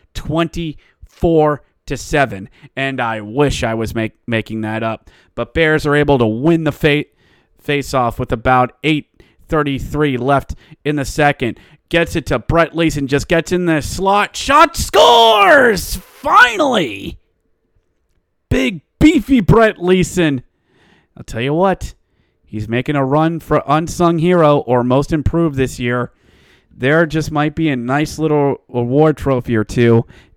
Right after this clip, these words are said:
in store for him at the end of the year. But that makes it one nothing Hershey in a frickin' goaltending defensive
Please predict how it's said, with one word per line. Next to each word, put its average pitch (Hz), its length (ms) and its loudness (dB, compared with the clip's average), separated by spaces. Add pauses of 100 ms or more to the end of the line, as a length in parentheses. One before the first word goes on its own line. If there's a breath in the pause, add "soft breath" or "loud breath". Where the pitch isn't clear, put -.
in 131 260 0
store 131 440 -2
for 113 180 -6
him 123 180 -2
at 117 100 -4
the 110 140 -2
end 117 160 0
of 110 80 0
the 101 80 -4
year. 104 240 -4
But 110 280 -4
that 151 240 0
makes 139 300 -2
it 131 200 0 (320 soft breath)
one 156 480 0
nothing 143 400 -2
Hershey 127 580 -6 (320 soft breath)
in 117 80 -6
a 110 80 -4
frickin' 147 560 -2
goaltending 139 680 -2
defensive 123 600 -4